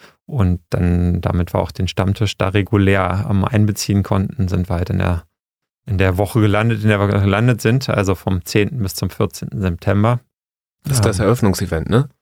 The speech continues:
Speaker 2: Zehnte September, der Dienstag.
Speaker 1: Genau, das ist unser Eröffnungsevent. Da geht's dann so in einer guten Runde los.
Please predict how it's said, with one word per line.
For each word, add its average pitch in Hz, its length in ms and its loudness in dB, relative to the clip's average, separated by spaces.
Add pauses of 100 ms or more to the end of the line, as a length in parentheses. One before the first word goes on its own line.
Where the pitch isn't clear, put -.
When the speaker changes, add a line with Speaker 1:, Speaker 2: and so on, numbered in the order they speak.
Speaker 2:
Zehnte 113 480 4
September, 107 680 4 (140)
der 104 80 -2
Dienstag. 101 600 0 (960)
Speaker 1:
Genau, 101 260 2
das 90 160 -4
ist - 60 -4
unser 95 200 2
Eröffnungsevent. 87 880 -2 (140)
Da - 120 -6
geht's 90 300 -6
dann 87 200 -4
so 90 100 -2
in 87 100 -2
einer 85 220 -2 (560)
guten - 260 -2
Runde 95 340 2
los. 117 440 0